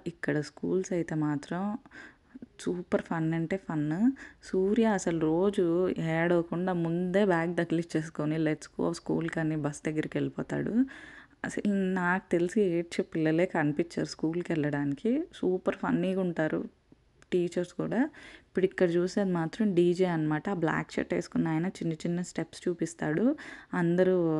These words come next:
వేయాలన్నమాట. పిల్లలతో పాటు మనం కూడా జాయిన్ అయిపోవచ్చు. కానీ కొద్దిగా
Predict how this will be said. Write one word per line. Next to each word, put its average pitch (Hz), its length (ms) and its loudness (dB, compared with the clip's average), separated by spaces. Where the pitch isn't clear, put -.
వేయాలన్నమాట. 151 760 2
పిల్లలతో 160 460 0
పాటు 170 260 -2
మనం 156 260 0
కూడా 190 200 2
జాయిన్ 165 260 0
అయిపోవచ్చు. 175 680 0
కానీ 196 480 6
కొద్దిగా 190 640 2